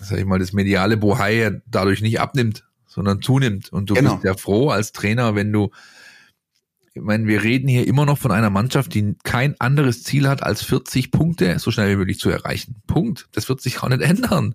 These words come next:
Speaker 2: Und
Speaker 1: Ja.
Speaker 2: eine entspannte Saison zu
Speaker 1: So
Speaker 2: spielen.
Speaker 1: sieht's aus. Und dann bist du halt auch als Trainer natürlich froh,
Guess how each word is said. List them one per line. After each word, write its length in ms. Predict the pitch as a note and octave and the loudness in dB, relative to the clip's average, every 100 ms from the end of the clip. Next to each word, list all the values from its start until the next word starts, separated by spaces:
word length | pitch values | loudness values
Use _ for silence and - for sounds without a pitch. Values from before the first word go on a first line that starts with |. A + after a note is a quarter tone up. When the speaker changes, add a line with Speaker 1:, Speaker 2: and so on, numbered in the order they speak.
| - - - | -8 -12 -2
Speaker 2:
Und 100 | C#3+ | 0
Speaker 1:
Ja. 80 | |
Speaker 2:
eine 220 | - C#3+ - | 4 2 4
entspannte 680 | C#3+ - - C3 E3+ D#3+ | 2 0 -2 2 2 4
Saison 320 | D#3 D3+ F3 | 4 4 2
zu 100 | - | 0
Speaker 1:
So 120 | A#2+ D3 | 0 0
Speaker 2:
spielen. 160 | E3 | 0
Speaker 1:
sieht's 60 | - | 0
aus. 280 | A2 F#3 - | 0 0 0
Und 120 | A#2+ | 0
dann 180 | B2 B2 | 0 0
bist 260 | D3 - | -2 0
du 140 | D3 C3 | 0 2
halt 200 | C3 - | 2 0
auch 320 | G#2 C#3 - _ _ _ _ _ _ _ _ - | -2 -2 -6 _ _ _ _ _ _ _ _ -4
als 160 | G2+ - | -4 -2
Trainer 240 | - C#3+ | 0 0
natürlich 560 | C#3+ - B2+ B2+ - - _ | 0 0 0 0 -4 -16 _
froh, 560 | - G#2+ A#2+ F#3+ G3 | -2 2 4 2 -2